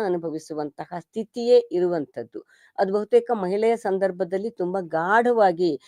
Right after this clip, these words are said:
ಆ, ಕಾಣ್ತಾ ಇರೋಂಥದ್ದು. ಪುರುಷ ಸಂದರ್ಭದಲ್ಲಿ ಅಷ್ಟೊಂದು ಬರೋದಿಲ್ಲ ಅದು. ಅಂತಹ ಒಂದು ಸಾಂಸ್ಕೃತಿಕ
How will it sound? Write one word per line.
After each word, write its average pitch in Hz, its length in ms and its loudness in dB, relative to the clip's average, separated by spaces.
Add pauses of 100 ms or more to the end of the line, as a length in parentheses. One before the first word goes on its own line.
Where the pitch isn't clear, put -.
(240)
ಆ, 143 200 -2 (320)
ಕಾಣ್ತಾ 208 380 0
ಇರೋಂಥದ್ದು. 160 560 -2
ಪುರುಷ 226 260 -2
ಸಂದರ್ಭದಲ್ಲಿ 226 520 -2
ಅಷ್ಟೊಂದು 190 360 -2
ಬರೋದಿಲ್ಲ 175 600 0
ಅದು. - 180 -10 (320)
ಅಂತಹ 262 480 4
ಒಂದು 247 280 4
ಸಾಂಸ್ಕೃತಿಕ 226 800 -4